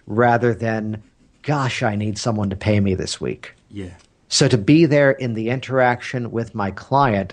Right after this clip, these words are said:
Speaker 1: So no, the opposite is the case.
Speaker 2: Mm.
Speaker 1: Because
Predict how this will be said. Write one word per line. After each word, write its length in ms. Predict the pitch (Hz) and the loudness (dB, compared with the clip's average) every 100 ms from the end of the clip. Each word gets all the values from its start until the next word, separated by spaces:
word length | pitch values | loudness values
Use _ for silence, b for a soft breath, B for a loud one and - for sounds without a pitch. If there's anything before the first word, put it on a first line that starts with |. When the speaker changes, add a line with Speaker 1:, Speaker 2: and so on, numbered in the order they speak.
| b b b b | b b b b
Speaker 1:
So 380 | - 131 120 117 | -2 2 4 2
no, 420 | 117 147 143 98 - | 0 2 2 0 -6
the 220 | 98 117 | -4 0
opposite 640 | 123 143 143 - 90 - - | 0 -2 -6 -6 -8 -6 -8
is 200 | 92 - | -10 -8
the 80 | |
case. 480 | 98 95 80 - - B B | -6 -4 -4 -4 -8 B B
Speaker 2:
Mm. 240 | 104 98 92 | -8 -6 2
Speaker 1:
Because 880 | 123 - - 160 156 117 113 110 | 0 0 -2 2 4 4 2 -2